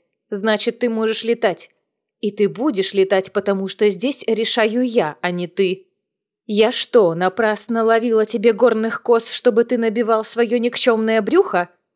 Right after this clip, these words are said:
Ты целое стадо сожрал. Если ты меня подведёшь, пощады не жди.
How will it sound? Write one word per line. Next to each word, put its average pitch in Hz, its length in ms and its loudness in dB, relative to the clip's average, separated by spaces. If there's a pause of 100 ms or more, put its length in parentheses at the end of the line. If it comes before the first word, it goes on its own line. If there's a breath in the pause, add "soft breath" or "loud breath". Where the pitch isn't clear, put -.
(320)
Ты 214 120 4
целое 214 500 4
стадо 202 480 2
сожрал. 202 640 0 (580)
Если 202 400 0
ты 226 160 -2
меня 214 300 0
подведёшь, 202 800 0 (300)
пощады 190 500 2
не 185 160 0
жди. 165 460 -4